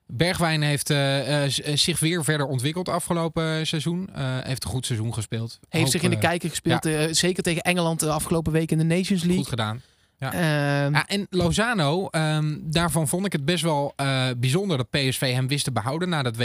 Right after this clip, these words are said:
Speaker 1: K, waar hij ook, eh, scoorde tegen Duitsland.
Speaker 2: Ja,
Speaker 1: Er
Speaker 2: en
Speaker 1: werd flink aan hem, eh, getrokken.
Speaker 2: maar
Speaker 1: P S V
Speaker 2: nu
Speaker 1: verlengde met hem.
Speaker 2: Ja, en nu is hij geblesseerd uit een matig seizoen eind gekomen.
Speaker 1: Maar ik vond sowieso dat hij, eh, best wel een tegenvallend seizoen speelde. Je hebt gewoon steeds het gevoel gehad, daar zat meer in.
Speaker 2: Klopt.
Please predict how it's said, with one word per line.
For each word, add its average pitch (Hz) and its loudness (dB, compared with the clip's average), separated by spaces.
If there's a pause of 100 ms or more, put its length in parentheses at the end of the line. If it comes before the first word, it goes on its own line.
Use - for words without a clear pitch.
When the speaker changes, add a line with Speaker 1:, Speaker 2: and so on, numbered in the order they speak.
Speaker 1:
K, 180 -2
waar 123 0
hij 120 -4
ook, 120 -6
eh, 117 0
scoorde 160 -4
tegen 127 -4
Duitsland. 160 -2
Speaker 2:
Ja, 170 -2
Speaker 1:
Er 151 2
Speaker 2:
en 151 0
Speaker 1:
werd 139 0
flink 190 0
aan 127 -2
hem, 113 0
eh, 110 0
getrokken. 139 -4
Speaker 2:
maar 151 0
Speaker 1:
P 185 4
S 214 4
V 233 2
Speaker 2:
nu 233 4
Speaker 1:
verlengde 131 0
met 175 -2
hem. 233 -8
Speaker 2:
Ja, 190 0
en 190 0
nu 240 2
is 247 2
hij 175 0
geblesseerd 165 0
uit 240 0
een 208 2
matig 254 -2
seizoen 254 0
eind 175 0
gekomen. 139 -2
Speaker 1:
Maar - -4
ik 185 -2
vond 202 2
sowieso 160 2
dat 151 -2
hij, 117 0
eh, 117 -4
best 135 0
wel 127 2
een 120 2
tegenvallend 143 0
seizoen 151 0
speelde. 113 0
Je 120 2
hebt - -4
gewoon 127 0
steeds 208 -2
het 143 0
gevoel 147 0
gehad, 110 -2
daar 123 2
zat 127 0
meer 151 0
in. 113 0 (360)
Speaker 2:
Klopt. 180 -6